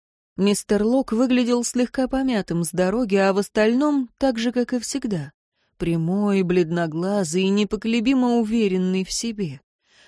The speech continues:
Помню, что удивилась, как будто ожидала увидеть его в чёрном плаще с алой шёлковой подкладкой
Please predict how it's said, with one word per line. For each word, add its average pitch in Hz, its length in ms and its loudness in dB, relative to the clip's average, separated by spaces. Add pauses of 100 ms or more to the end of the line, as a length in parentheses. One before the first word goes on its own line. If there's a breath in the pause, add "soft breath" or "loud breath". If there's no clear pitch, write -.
Помню, 311 380 4
что 277 280 2
удивилась, 262 680 0
как 185 220 0
будто 190 420 0
ожидала 196 440 2
увидеть 196 440 0
его 190 260 2
в 190 60 -12
чёрном 196 400 0
плаще 190 500 0
с - 140 -2
алой 214 240 2
шёлковой 196 540 0
подкладкой 208 760 -4